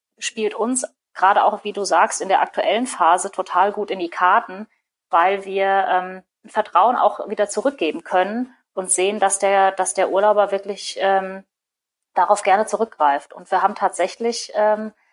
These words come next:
eine ganze Menge Holiday-Check-Kunden, die in normalen Jahren, ähm, teilweise bis zu zweihundert Bewertungen bei uns abgeben.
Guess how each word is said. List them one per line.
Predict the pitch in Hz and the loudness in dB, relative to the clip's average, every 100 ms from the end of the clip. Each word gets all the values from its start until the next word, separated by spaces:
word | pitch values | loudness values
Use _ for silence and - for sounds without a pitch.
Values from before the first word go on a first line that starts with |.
| _ | _
eine | 208 | 2
ganze | 185 233 247 | 2 2 -2
Menge | 202 185 226 233 - 208 | -2 0 2 2 2 0
Holiday-Check-Kunden, | 202 233 208 - 214 _ _ - 214 226 226 | 0 0 -2 -2 -8 _ _ -6 -4 -4 -10
die | 202 190 | -10 -8
in | 185 | -2
normalen | 160 151 175 247 214 | 0 2 2 2 2
Jahren, | 190 208 240 247 254 _ _ _ - | 4 4 4 0 -8 _ _ _ -2
ähm, | 202 196 - | -2 -2 -6
teilweise | - 190 202 196 202 | 0 2 2 0 -2
bis | 233 - | -2 -2
zu | 220 | -2
zweihundert | - - 180 220 247 214 | -4 0 0 0 -2 -2
Bewertungen | 214 180 180 185 233 | -2 2 2 2 0
bei | 147 | 0
uns | - - | -4 -6
abgeben. | - - - 107 _ | -10 -10 -12 -12 _